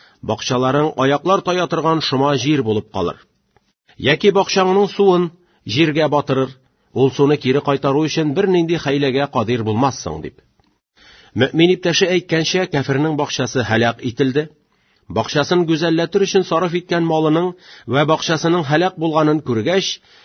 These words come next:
ике кулын бер-берсенә сугарга тотынды. Чөнки ике бакчасының да җимеш агачлары һәммәсе егылып, җимешләре өстенә төшкән иде. Вә әйтте:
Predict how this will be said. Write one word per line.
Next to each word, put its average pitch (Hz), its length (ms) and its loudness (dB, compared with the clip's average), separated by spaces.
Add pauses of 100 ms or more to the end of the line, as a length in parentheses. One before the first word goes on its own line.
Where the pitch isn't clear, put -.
(180)
ике 127 280 2
кулын 190 340 4
бер-берсенә 170 520 0
сугарга 147 440 2
тотынды. 104 500 -4 (440)
Чөнки 156 460 0
ике 202 160 2
бакчасының 175 560 0
да 170 100 0
җимеш 160 400 0
агачлары 156 540 0
һәммәсе 190 480 -2
егылып, 160 480 0 (340)
җимешләре 147 720 0
өстенә 131 320 -2
төшкән 104 320 -4
иде. 85 220 -6 (280)
Вә 123 220 2
әйтте: 131 420 -2